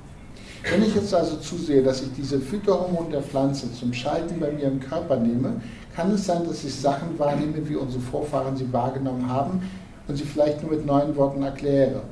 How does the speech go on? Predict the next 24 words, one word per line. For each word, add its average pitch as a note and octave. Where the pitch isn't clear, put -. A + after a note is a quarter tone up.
oder C3
mit B2+
den C3
alten B2+
und C3
die -
anderen D3
mich C#3+
nicht C#3+
verstehen, D3
weil B2
sie B2
nur B2
die B2
neuen C3
oder B2
nur B2
die B2+
alten A#2+
kennen. -
Ich C3+
habe C3+
gelernt, C3
dass -